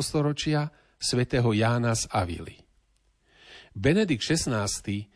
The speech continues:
je podľa názoru mnohých odborníkov s najväčšou pravdepodobnosťou jeden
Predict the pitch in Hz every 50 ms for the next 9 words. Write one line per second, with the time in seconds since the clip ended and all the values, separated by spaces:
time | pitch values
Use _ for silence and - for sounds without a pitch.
0 | _ _ _ _ - 127 127 120 135 135 123 127 123 120 123 143 151 156 139 147
1 | 147 143 135 123 120 135 170 175 170 160 131 110 123 123 110 110 110 104 101 104
2 | 104 101 - - 101 98 101 101 - - _ - - 107 107 139 147 156 156 165
3 | 156 - - 147 139 131 135 143 139 131 120 113 104 120 110 101 104 98 104 104
4 | 104 - - - - 104 101 104 110 110 101 110 107 101 101 98